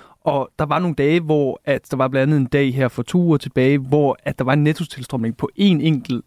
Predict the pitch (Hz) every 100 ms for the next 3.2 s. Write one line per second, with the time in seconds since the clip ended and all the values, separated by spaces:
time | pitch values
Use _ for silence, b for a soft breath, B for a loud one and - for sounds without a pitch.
0 | _ - 165 170 127 127 120 B B B
1 | B B _ - 135 123 - _ 147 151
2 | 156 147 160 160 123 117 117 117 123 139
3 | -